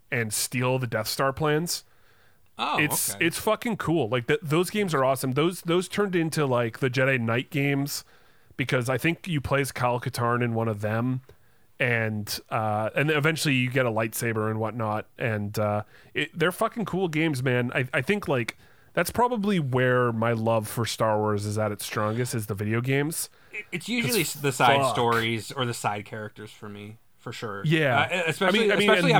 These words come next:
Speaker 2: after watching Mandalorian now, like, I realize how much more interesting that is to me,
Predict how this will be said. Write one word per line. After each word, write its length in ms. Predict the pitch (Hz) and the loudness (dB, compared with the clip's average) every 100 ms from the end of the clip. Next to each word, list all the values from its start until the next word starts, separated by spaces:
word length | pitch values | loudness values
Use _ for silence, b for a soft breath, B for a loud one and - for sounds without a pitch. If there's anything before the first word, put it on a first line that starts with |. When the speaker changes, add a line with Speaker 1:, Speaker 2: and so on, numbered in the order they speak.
| 190 | 4
Speaker 2:
after 60 | |
watching 300 | 170 165 170 | 4 4 2
Mandalorian 640 | 151 139 123 120 127 113 | 0 0 2 2 2 0
now, 280 | 107 101 98 | -4 -6 -10
like, 160 | 104 107 | -10 -4
I 60 | |
realize 360 | 123 131 127 113 | -2 0 0 -2
how 220 | - 135 | 0 0
much 260 | 117 110 - | 0 -4 -6
more 140 | 110 110 | -10 -10
interesting 480 | 104 107 - 104 | -12 -14 -16 -16
that 140 | 104 101 | -16 -16
is 200 | 101 - | -18 -18
to 120 | 113 | -16
me, 300 | 101 98 98 | -16 -16 -20